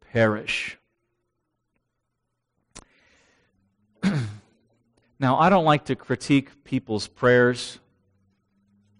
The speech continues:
I mean, a prayer is personal. It's between that person and God. But we have been given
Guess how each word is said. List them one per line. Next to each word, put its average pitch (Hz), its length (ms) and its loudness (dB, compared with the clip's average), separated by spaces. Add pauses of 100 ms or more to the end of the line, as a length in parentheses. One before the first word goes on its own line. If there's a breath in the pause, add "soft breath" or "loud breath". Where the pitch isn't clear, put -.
(240)
I 113 60 -18
mean, 110 200 -6
a 110 60 -14
prayer 147 400 2
is 113 140 0
personal. 165 640 0
It's 113 120 -4
between 139 380 -6
that 139 200 -2
person 127 380 -4
and 110 160 -4
God. 147 520 2 (2500)
But 131 280 0
we 160 160 2
have 151 140 2
been 123 180 -2
given 120 420 -2